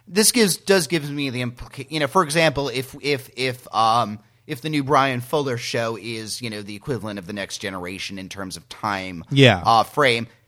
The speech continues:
Speaker 1: it's possible that, you
Speaker 2: You
Speaker 1: know
Speaker 2: mean, like, going forward from
Speaker 1: Yeah, yeah, yeah.
Speaker 2: T O S?
Speaker 1: It, it, it,
Speaker 2: Yeah.
Speaker 1: it's the next, it's the next generation after this era of time that we're currently in.
Speaker 2: Yeah.
Speaker 1: Um, it's possible that they've developed enough processing power to, you know, have the t-, transporter just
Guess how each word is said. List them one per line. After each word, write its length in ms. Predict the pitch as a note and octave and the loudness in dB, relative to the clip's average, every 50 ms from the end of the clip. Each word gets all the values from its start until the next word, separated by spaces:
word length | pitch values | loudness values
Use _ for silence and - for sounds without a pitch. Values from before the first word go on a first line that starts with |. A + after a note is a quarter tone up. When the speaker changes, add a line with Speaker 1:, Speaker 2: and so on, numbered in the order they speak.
| _ _ _ - | _ _ _ -4
Speaker 1:
it's 180 | - G3+ G3+ - | -4 -2 -2 -2
possible 520 | - F3+ D3+ E3+ F#3+ - - D#3 C#3 C3+ | 2 4 6 6 6 2 -2 -4 -4 -2
that, 220 | C3 B2 A#2+ A#2+ - | 0 0 0 0 0
you 80 | C3+ C#3+ | 2 4
Speaker 2:
You 40 | D#3 | 6
Speaker 1:
know 40 | D3+ | 6
Speaker 2:
mean, 60 | C#3+ | 6
like, 160 | B2+ B2 A#2 - | 4 2 0 0
going 240 | A#2+ A2 G#2+ G#2 | -2 -4 -4 -4
forward 300 | - - A2+ G2+ G2 G2 | -6 -6 -6 -4 -4 0
from 80 | A3 A3 | 6 10
Speaker 1:
Yeah, 100 | A#3 A#3 | 12 12
yeah, 180 | G3+ F#3 - F3+ | 12 10 6 4
yeah. 0 | |
Speaker 2:
T 60 | E3+ | 6
O 40 | E3+ | 6
S? 180 | F3 D3+ C3 D3+ | 6 6 8 6
Speaker 1:
It, 140 | E3+ D#3 D#3 | 4 4 4
it, 160 | E3 D#3+ - | 2 2 4
it, 80 | D#3 E3 | 4 4
Speaker 2:
Yeah. 100 | D3 - D#3 D#3+ | 4 4 2 0
Speaker 1:
it's 180 | D3+ - - | 0 0 0
the 100 | - D#3+ | -2 2
next, 520 | D3+ D3 C3+ B2 - - - _ - C#3+ - _ - B2 _ | 4 4 2 2 2 -8 -10 _ -18 -20 -20 _ -20 -16 _
it's 180 | - D#3+ C3+ - | -8 -6 -4 -4
the 80 | E3 F3 | -2 2
next 260 | D#3 D3 C3+ A#2+ - | 2 2 2 2 -2
generation 540 | - C3+ C3 A#2+ A2+ A2 A2 G#2 - A2+ A#2 | -4 -2 -2 -2 -4 -6 -6 -8 -8 -4 -2
after 280 | A2 G#2+ - - A2+ G#2 | -2 -2 -4 -4 -8 -10
this 260 | G2 G#2+ A2 G2+ - G#2+ | -8 -8 -8 -8 -6 -4
era 220 | G#2 G2+ G2+ F2+ | -4 -4 -4 -4
of 80 | F#2 - | -8 -8
time 280 | - F#2 F#2 F2+ F2 F2+ | -8 -6 -6 -6 -6 -8
that 120 | F2 E2+ | -10 -12
we're 80 | F2 E2+ | -14 -18
currently 520 | - - F#2 F2+ E2 C2+ C#2+ E2+ E2 F2+ | -14 -12 -10 -10 -10 -12 -14 -18 -16 -16
in. 280 | G#2 G#2+ F#2+ F#2 G2 G2+ D2+ | -16 -16 -16 -16 -14 -8 -4
Speaker 2:
Yeah. 200 | A#2 A2+ G#2 F#2+ | -2 -2 -2 -2
Speaker 1:
Um, 120 | F#2+ E2+ - _ - - - - - _ _ _ _ _ _ _ _ _ | -6 -10 -14 _ -20 -20 -20 -20 -20 _ _ _ _ _ _ _ _ _
it's 200 | - E3+ E3+ - | -6 -6 -6 -4
possible 440 | - - F3+ D#3 - - - E3 D3+ | 2 4 6 6 6 4 0 -6 -4
that 180 | D3 D3+ B2+ A#2+ | -4 -2 -2 -2
they've 180 | D3 C#3 C3 | -6 -6 -4
developed 380 | C3 C3 B2 C3 C3 B2+ A#2 B2+ | -4 -2 0 0 0 0 -2 -4
enough 260 | A#2 B2 A#2+ B2 _ | -6 -6 -6 -6 _
processing 540 | - B2 A#2 A#2+ A#2+ - A#2+ - A#2 G#2+ G2 | -2 0 0 0 0 -2 -8 -8 -10 -10 -6
power 340 | - G#2+ G#2+ A2 G#2+ G2+ G2 | -2 0 2 2 2 0 -2
to, 180 | G2+ G2 F#2+ | -6 -8 -8
you 120 | F#2 A#2+ A2+ | -8 -8 -6
know, 180 | G#2 G2 G2+ | -6 -4 -4
have 220 | F#2+ A2+ A2+ G2+ G2 | -2 -2 -4 -4 -6
the 60 | G2 | -12
t-, 220 | - - G#2+ E2 - | -10 -10 -10 -10 -8
transporter 640 | - B2 A#2 G#2+ G2+ - - - A#2 G#2 G2 A2 G#2 | -8 -6 -6 -6 -6 -8 -8 -8 -8 -8 -6 -8 -10
just 200 | F2+ G2 - | -10 -10 -8